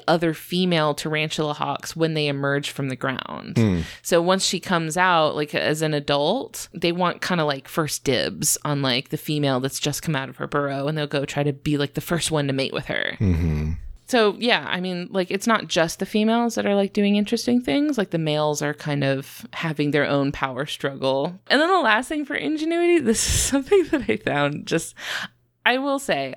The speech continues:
Speaker 1: I have seen this claim repeated on many websites. I cannot find the source for this, so please take this with a grain of salt.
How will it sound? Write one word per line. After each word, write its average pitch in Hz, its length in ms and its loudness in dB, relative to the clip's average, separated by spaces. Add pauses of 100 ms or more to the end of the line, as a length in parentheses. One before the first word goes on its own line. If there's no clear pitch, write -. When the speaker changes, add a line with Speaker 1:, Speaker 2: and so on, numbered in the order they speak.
(100)
Speaker 1:
I 208 220 2
have 240 180 -2
seen 208 300 4
this 220 180 2
claim 165 560 0 (160)
repeated 160 720 2 (100)
on 147 200 0
many 143 220 0
websites. 143 840 0
I 160 100 -6
cannot 160 480 -2
find 147 240 -2
the 147 60 -4
source 147 320 -2
for 151 140 -2
this, 147 260 -4
so - 120 -2
please 226 380 0
take 160 220 -4
this - 180 -16
with 143 140 -4
a 143 40 -6
grain 135 240 -4
of 127 80 -8
salt. - 380 -2